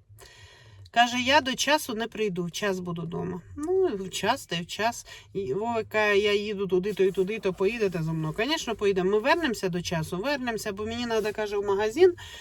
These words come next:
то мені надо на час, е, ну, надо, бо у два закривається магазин. Хорошо, ми сіли, поїхали з ним, вона дзвонить, освободилася раніше,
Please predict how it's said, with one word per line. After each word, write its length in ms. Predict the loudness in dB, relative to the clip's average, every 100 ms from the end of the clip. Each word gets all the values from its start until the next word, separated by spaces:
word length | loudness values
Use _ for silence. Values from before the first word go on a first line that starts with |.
| -18 -12 -6
то 100 | -4
мені 220 | -2 0
надо 260 | 0 2
на 160 | 2 2
час, 400 | 2 -2 -2 -2
е, 300 | 0 0 0
ну, 240 | 0 0 -2 -4
надо, 260 | -2 2 4 2
бо 120 | 0
у 60 | -2
два 200 | 2 2
закривається 640 | 0 -4 0 0 0 0
магазин. 540 | 0 0 -2 -4 -6 -6
Хорошо, 400 | -4 -4 -4 -8
ми 120 | -8
сіли, 280 | -6 -4 -6
поїхали 460 | -6 -8 -6 -6 -4
з 40 |
ним, 120 | -6 -2
вона 260 | 0 0
дзвонить, 400 | -2 -4 -4 -4
освободилася 800 | -6 -6 -6 -4 -2 -2 -4 -2
раніше, 420 | 2 2 2 -6